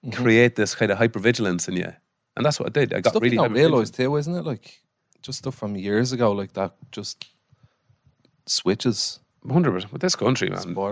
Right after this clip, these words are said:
Speaker 2: Like, with this country was like, like, you know, we still haven't addressed it.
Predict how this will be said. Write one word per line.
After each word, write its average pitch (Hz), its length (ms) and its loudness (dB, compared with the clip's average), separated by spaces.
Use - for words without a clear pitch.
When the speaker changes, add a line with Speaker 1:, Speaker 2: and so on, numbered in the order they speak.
Speaker 2:
Like, 107 80 -6
with 107 100 -2
this 160 140 4
country 123 340 2
was 85 340 -2
like, 95 220 -10
like, - 360 -12
you 113 100 2
know, 123 140 6
we 123 100 8
still 165 260 6
haven't 98 200 4
addressed - 300 -6
it. - 180 -18